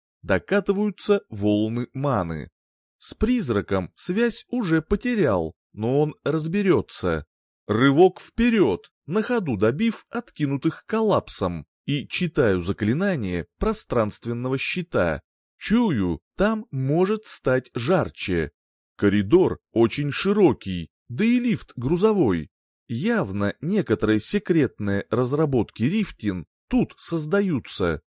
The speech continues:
Едва я повернул за угол, меня окатила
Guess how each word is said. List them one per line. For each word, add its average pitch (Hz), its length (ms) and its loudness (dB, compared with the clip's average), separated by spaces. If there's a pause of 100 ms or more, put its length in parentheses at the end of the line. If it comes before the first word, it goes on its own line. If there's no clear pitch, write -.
(480)
Едва 165 600 0
я 160 260 0
повернул 175 720 0
за 101 220 0
угол, 110 560 2 (280)
меня 131 380 0
окатила 95 840 0